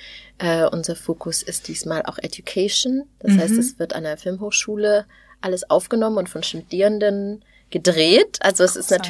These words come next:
Speaker 1: natürlich ein totaler Risk-Faktor für mich und meine, mein, mein Anteil an Perfectionism, der noch da ist,
Speaker 2: <laughs>
Speaker 1: ist natürlich so ein bisschen herausgefordert. Aber ich freue mich sehr, dass es so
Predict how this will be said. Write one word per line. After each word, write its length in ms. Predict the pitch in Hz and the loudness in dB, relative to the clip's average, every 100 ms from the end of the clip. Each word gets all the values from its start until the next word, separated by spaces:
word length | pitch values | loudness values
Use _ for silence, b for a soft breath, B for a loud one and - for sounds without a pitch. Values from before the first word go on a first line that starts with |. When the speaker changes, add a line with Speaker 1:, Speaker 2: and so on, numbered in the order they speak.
| 180 | 0
Speaker 1:
natürlich 360 | 185 170 - B B B B | 0 -2 -4 B B B B
ein 80 | 180 | -8
totaler 600 | - 185 - 185 190 170 | -2 -2 0 2 4 6
Risk-Faktor 640 | 175 247 - - 196 - 233 | 6 4 2 0 2 2 4
für 140 | 190 | 4
mich 420 | 156 220 359 - | 6 6 6 2
und 120 | 185 | 0
meine, 480 | 185 180 175 165 185 - b b b b b _ - | 4 6 6 6 6 0 b b b b b _ -2
mein, 600 | 180 190 185 156 170 - | 6 8 8 4 -2 -8
mein 260 | 151 165 - | 0 2 4
Anteil 340 | 226 262 285 226 | 4 6 6 6
an 140 | 196 | 4
Perfectionism, 840 | - 202 220 196 - 185 220 233 | 4 4 4 2 2 4 4 4
der 120 | 196 180 | 4 6
noch 160 | 180 | 4
da 280 | - 190 240 | 4 4 6
ist, 380 | - 175 254 - | 4 6 6 4
Speaker 2:
<laughs> 80 | 285 | 0
Speaker 1:
ist 140 | 277 | 4
natürlich 520 | 202 - 202 190 196 | 2 4 0 2 0
so 180 | 180 185 | 2 2
ein 140 | 180 175 | 2 0
bisschen 280 | 190 - | -2 -2
herausgefordert. 760 | 196 185 196 - 233 226 226 285 - B B B B | 0 4 4 4 2 4 4 2 -2 B B B B
Aber 560 | 180 180 196 202 233 - | 4 6 6 6 6 4
ich 120 | 180 | -2
freue 280 | - 180 185 | -2 4 4
mich 260 | 185 180 - | 4 -2 -4
sehr, 520 | - 175 175 175 170 - _ - | 2 4 6 4 2 -2 _ -6
dass 240 | 170 - | -2 -2
es 160 | 165 - | -2 -4
so 320 | 160 160 160 | -2 -2 -2